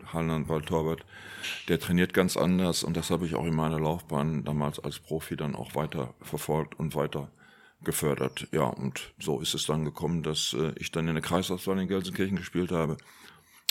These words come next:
Ja, und dann war schnell klar, dass Vereine, die mich halt gesehen haben, die wollten mich haben. Ja, da waren damals mehrere Bundesligisten.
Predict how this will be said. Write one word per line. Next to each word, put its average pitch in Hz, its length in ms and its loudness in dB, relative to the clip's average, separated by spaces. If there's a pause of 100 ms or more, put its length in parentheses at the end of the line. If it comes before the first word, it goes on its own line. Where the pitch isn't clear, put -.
Ja, 65 120 0
und 71 180 -2
dann 76 180 0
war 73 180 0
schnell 76 400 0
klar, 80 520 2 (440)
dass 78 180 -4
Vereine, 82 800 2
die 80 400 -2
mich - 460 -6
halt 80 220 0
gesehen 85 440 2
haben, 80 120 0
die 78 120 -4
wollten 82 260 -2
mich 78 220 -2
haben. 76 280 -2
Ja, 76 100 -4
da 73 200 -6
waren 76 220 0
damals 73 320 -4
mehrere 80 260 -2
Bundesligisten. 78 880 -2